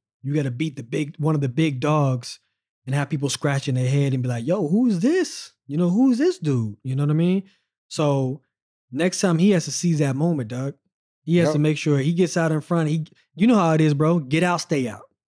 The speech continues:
Speaker 1: When you get
Speaker 2: Yeah.
Speaker 1: out, you gotta stay out.
Speaker 2: I call it, I call it, I, <laughs> this is what I tell him. I said, "Man, if you get out, put that boy in your back pocket and keep him there."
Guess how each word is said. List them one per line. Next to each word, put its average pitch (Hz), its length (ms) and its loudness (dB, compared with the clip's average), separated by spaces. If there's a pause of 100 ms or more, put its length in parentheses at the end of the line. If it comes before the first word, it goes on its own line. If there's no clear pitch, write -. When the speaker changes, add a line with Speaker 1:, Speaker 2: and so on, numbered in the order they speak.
(180)
Speaker 1:
When 123 120 -6
you 165 100 2
get 156 100 0
Speaker 2:
Yeah. 202 260 4
Speaker 1:
out, 156 80 -2
you 170 120 0
gotta 135 280 -2
stay 160 420 0
out. 110 180 -8 (420)
Speaker 2:
I 127 80 -2
call 151 300 2
it, 143 120 0
I 143 140 0
call 147 260 0
it, 127 120 0
I, 135 140 0
<laughs> 156 400 -6
this 135 160 0
is 156 80 0
what 143 160 0
I 160 60 -10
tell 147 220 0
him. 135 80 0
I 139 80 -2
said, 135 200 -8
"Man, 151 180 0
if 147 120 -6
you 226 80 0
get 202 220 -2
out, 226 220 -2 (420)
put 254 160 2
that 214 180 2
boy 214 200 4
in 208 80 0
your 208 120 2
back 190 280 -2
pocket 214 340 0
and 165 100 0
keep 254 160 0
him 202 100 4
there." 139 180 4